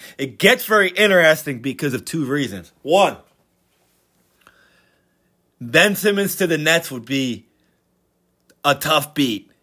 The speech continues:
You know, he fits in good. He would be great. What other players do, would you want him to play with than, you know, Kyrie and Kevin Durant.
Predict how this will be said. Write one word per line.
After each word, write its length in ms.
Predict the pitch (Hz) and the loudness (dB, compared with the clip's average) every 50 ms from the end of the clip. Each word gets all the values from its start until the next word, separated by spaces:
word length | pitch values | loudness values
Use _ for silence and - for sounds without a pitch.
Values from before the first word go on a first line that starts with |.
| _ - | _ -8
You 160 | 127 127 123 | -6 -2 0
know, 180 | 123 123 123 | 2 2 2
he 140 | 123 143 143 | 2 0 -2
fits 320 | 143 - - 202 196 - 196 | 0 2 2 2 4 4 2
in 180 | 185 180 175 | 2 4 4
good. 400 | 160 165 170 165 170 165 - - _ _ _ _ _ | 4 6 6 6 6 4 0 -4 _ _ _ _ _
He 160 | - - 151 | -10 -4 -4
would 80 | 156 143 | -2 0
be 140 | 143 135 117 | -2 -2 -2
great. 440 | - 127 147 147 151 151 151 151 - - _ _ _ | 0 2 2 4 4 2 0 -4 -12 -20 _ _ _
What 260 | 120 120 156 185 196 | -2 4 4 6 6
other 460 | 196 196 190 170 180 175 156 - - _ _ _ _ _ _ _ - | 6 4 4 4 4 2 0 -2 -8 _ _ _ _ _ _ _ -8
players 460 | - - 180 175 175 170 160 151 143 | 0 2 4 4 4 4 2 2 0
do, 160 | 147 147 147 131 | -2 -6 -8 -6
would 200 | 131 147 143 127 | -4 -4 -4 -4
you 100 | 135 120 | -4 -6
want 340 | 123 131 143 143 139 131 | -4 -4 -2 -4 -4 -4
him 160 | 135 143 135 120 | -6 -8 -8 -8
to 80 | 104 | -10
play 280 | - - 139 139 139 135 | -6 -2 0 2 2 2
with 360 | 127 123 120 117 110 - - _ _ - _ _ _ _ - | 0 -2 -2 -4 -6 -10 -14 _ _ -20 _ _ _ _ -6
than, 240 | 127 127 117 107 92 _ _ - | -6 -4 -4 -6 -10 _ _ -10
you 120 | 117 113 | -8 -8
know, 100 | 104 95 | -8 -4
Kyrie 800 | - - - 156 165 151 143 143 147 147 151 147 143 156 - 147 | -2 0 2 2 2 2 0 0 -2 -2 -2 -2 -2 -4 -4 -6
and 500 | 127 127 123 123 123 127 120 113 104 - - _ _ _ _ _ _ _ _ _ _ _ _ _ _ _ _ _ _ _ _ - | -4 -2 0 0 0 0 -2 -4 -6 -10 -16 _ _ _ _ _ _ _ _ _ _ _ _ _ _ _ _ _ _ _ _ -2
Kevin 300 | 147 139 127 120 120 98 | 0 0 0 0 -4 -4
Durant. 340 | 120 131 123 107 87 - | -2 -2 -2 -2 -4 -8